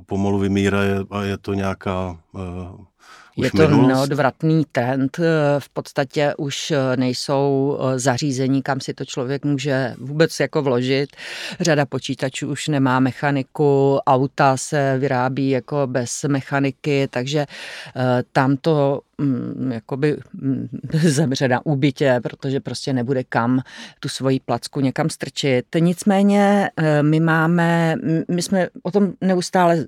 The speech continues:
Speaker 2: zvažujeme vždycky při, eh, vydání, eh, jestli uděláme fyzický nosič, ty náklady už jsou úplně minimální, nicméně, eh,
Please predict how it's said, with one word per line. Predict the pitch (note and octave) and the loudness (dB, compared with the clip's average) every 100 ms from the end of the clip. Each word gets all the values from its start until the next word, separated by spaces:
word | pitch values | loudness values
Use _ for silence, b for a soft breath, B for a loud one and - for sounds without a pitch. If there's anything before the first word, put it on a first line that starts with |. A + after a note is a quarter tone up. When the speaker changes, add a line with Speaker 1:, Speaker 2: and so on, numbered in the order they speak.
| - | -4
Speaker 2:
zvažujeme | B2+ B2 B2 D#3 E3 E3 D3+ | -2 0 0 2 4 4 2
vždycky | C#3+ C#3+ - - D#3 | 0 -6 -6 0 0
při, | - D3 D3 - | 0 0 0 -2
eh, | D3 C#3 C3 | 0 2 2
vydání, | C#3+ D3 D3+ D3+ D#3 D3+ D3+ B B B B B - | 2 2 4 4 4 2 0 B B B B B -4
eh, | D3+ D3 | 0 2
jestli | D3 D3+ - - D#3+ D3+ D3 D3+ D3+ | 2 0 -2 0 2 4 4 2 0
uděláme | C3+ D3 D3 D3 C3 | -2 0 2 2 2
fyzický | D3+ C#3 D3+ - E3 | 0 -2 -4 -2 2
nosič, | D3 C3 - D3 - - | 2 0 0 0 0 -6
ty | - | 0
náklady | D#3+ C#3 C3+ D3+ C#3+ D#3 | 2 2 2 2 2 0
už | - | -6
jsou | - D3+ | -2 -2
úplně | - E3 D#3+ | 0 0 2
minimální, | D#3+ D#3 D#3 D#3 D#3 D3+ D3 C#3+ D3 D3 C#3+ D#3 E3 | 4 4 4 4 4 4 4 4 4 4 4 2 2
nicméně, | D3 - F3+ E3+ F3 F#3 F3+ F3+ F3+ | 0 -2 -4 -2 0 2 4 2 2
eh, | D3 | 0